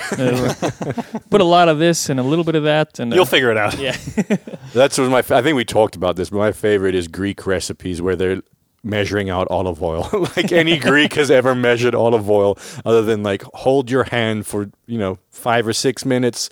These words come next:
Speaker 3: to the left while it pours out.
Speaker 2: It's a lot of extra work
Speaker 1: That, uh,
Speaker 2: following recipes. You gotta get a whole bunch of containers. You gotta make it, you know, align them up and so that you can just take the container and dump it into the pan.
Speaker 1: Yeah.
Speaker 2: It's
Speaker 1: The v-, one of the visceral, I mean, we've always known that, but one of the more,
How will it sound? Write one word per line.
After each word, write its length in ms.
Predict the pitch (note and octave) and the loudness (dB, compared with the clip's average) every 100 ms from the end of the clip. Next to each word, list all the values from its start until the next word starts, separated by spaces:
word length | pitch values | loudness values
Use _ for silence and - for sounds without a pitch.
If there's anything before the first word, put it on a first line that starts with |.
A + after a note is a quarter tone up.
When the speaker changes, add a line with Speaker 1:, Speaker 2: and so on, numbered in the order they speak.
| - - _ _ | -14 -20 _ _
Speaker 3:
to 120 | - | -4
the 140 | A2+ G#2+ | -2 0
left 380 | A2 A#2 - A2 | 2 0 -2 -2
while 180 | G#2 | 0
it 100 | G2+ | 0
pours 320 | - G#2 G2+ F#2 | -2 -2 0 0
out. 360 | G2+ G2+ - | 0 -2 -4
Speaker 2:
It's 160 | - - | -10 -4
a 40 | |
lot 200 | D3+ G3 | 0 2
of 100 | A3 E3+ | 2 -2
extra 320 | E3 - C3 | -6 -4 -2
work 380 | B2+ A#2+ - - _ | 0 -2 -4 -20 _
Speaker 1:
That, 300 | - C#3 B2+ | -4 -4 -2
uh, 340 | C#3+ C3 B2+ B2+ | 0 2 0 -2
Speaker 2:
following 320 | B2+ A#2 A2 | 0 0 -2
recipes. 480 | G#2+ - A#2 A2 G2+ | -4 -6 -10 -10 -8
You 60 | A2 | -4
gotta 180 | A#2+ | -4
get 140 | A2+ A2+ | -4 -6
a 60 | G#2+ | -6
whole 140 | C#3 | -8
bunch 200 | C3 A#2+ | -8 -12
of 80 | A#2 | -14
containers. 680 | G#2+ - C3 B2+ B2 A#2 | -20 -10 -6 -4 -4 -6
You 60 | A#2 | -6
gotta 140 | A2+ | -4
make 140 | A2+ A2+ | -4 -6
it, 120 | A2 _ | -10 _
you 100 | A#2+ | -10
know, 160 | G#2+ G#2+ | -8 -8
align 320 | A2 A2+ A#2+ | -8 -6 -6
them 180 | A2+ A2 | -6 -8
up 240 | A2+ - | -8 -10
and 220 | A2+ G#2 - _ _ _ _ | -12 -12 -16 _ _ _ _
so 160 | - A#2+ | -12 -8
that 140 | A2 | -6
you 80 | A2+ | -6
can 140 | A2 | -8
just 180 | G#2+ A2 | -8 -8
take 140 | A#2 A2 | -8 -10
the 100 | A2 | -10
container 380 | A#2 A2 A2 | -8 -6 -6
and 100 | G#2 | -6
dump 220 | G2+ A2 A2 | -6 -8 -8
it 80 | |
into 140 | G#2 G#2 | -10 -10
the 100 | G2+ | -12
pan. 320 | - B2+ A2+ | -8 -6 -4
Speaker 1:
Yeah. 60 | G2+ | -8
Speaker 2:
It's 180 | - - _ _ - | -14 -20 _ _ -6
Speaker 1:
The 100 | C3+ | -6
v-, 120 | C3+ | -2
one 180 | D3+ D3+ | 0 2
of 120 | D3+ | 0
the 80 | C3+ | -2
visceral, 560 | B2+ C#3 - C3+ A#2+ A#2 | -2 -2 0 0 0 0
I 40 | |
mean, 160 | B2+ C3+ | -2 0
we've 160 | C#3+ | 0
always 220 | C3 A#2+ | 2 0
known 280 | A#2+ A#2 A2+ | -2 -4 -4
that, 180 | G#2+ G2 | -6 -6
but 160 | A2+ G#2 | -8 -6
one 180 | B2 A#2+ | -4 -2
of 60 | |
the 80 | A#2+ | -2
more, 300 | A#2 A#2+ | 0 -2